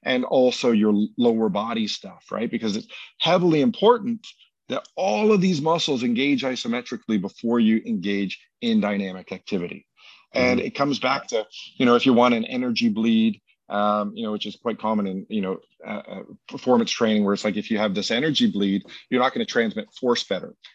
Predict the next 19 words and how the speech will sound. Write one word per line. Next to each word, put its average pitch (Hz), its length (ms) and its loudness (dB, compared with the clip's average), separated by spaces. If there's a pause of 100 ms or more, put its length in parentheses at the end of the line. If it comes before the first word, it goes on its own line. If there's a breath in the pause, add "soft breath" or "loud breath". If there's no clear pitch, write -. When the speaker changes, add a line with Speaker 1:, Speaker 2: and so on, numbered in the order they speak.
Speaker 1:
right? 113 160 2
So 117 160 4
as 110 180 2
you 117 120 6
guys 107 240 2
sort 107 160 0
of, 98 140 -6 (220 loud breath)
you 123 80 -6
know, 110 80 0
are 104 60 2
generating, 110 720 0
uh, 98 160 -12
power 139 460 2
to 113 120 -6
go 113 300 -2
up 117 180 0 (300 soft breath)
a 117 120 -2
hill 98 380 0
or 104 240 -2